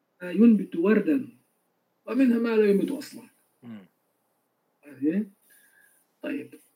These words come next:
Speaker 1: آه، يعني شو نفهم من هاي القصة؟ على بغض النظر، آه، كرامة مش كرامة، سمعوا ما سمعوش، آه، وحد، آه، فهمتني، آه، شاف، شاف، شاف على وجهه هذا. الفكرة هي الفكرة اللي هي زي ما يحكوا يعني ال-،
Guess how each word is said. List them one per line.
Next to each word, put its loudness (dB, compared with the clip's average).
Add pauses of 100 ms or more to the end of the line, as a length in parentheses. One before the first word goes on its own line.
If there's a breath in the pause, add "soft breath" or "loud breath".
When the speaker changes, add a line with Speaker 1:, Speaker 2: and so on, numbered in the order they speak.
Speaker 1:
آه، -8
يعني 4
شو 6
نفهم 6
من 0
هاي -6
القصة؟ -14
على 2
بغض 2
النظر، 2
آه، -4
كرامة -2
مش -8
كرامة، -6
سمعوا -6
ما -8
سمعوش، -8
آه، 0
وحد، -10
آه، -6 (460)
فهمتني، -12
آه، -12 (500)
شاف، 4
شاف، 2
شاف 4
على 4
وجهه 4
هذا. -10 (680 loud breath)
الفكرة 6
هي 6
الفكرة 2
اللي -2
هي -4
زي -6
ما -4
يحكوا -4
يعني -4
ال-، 2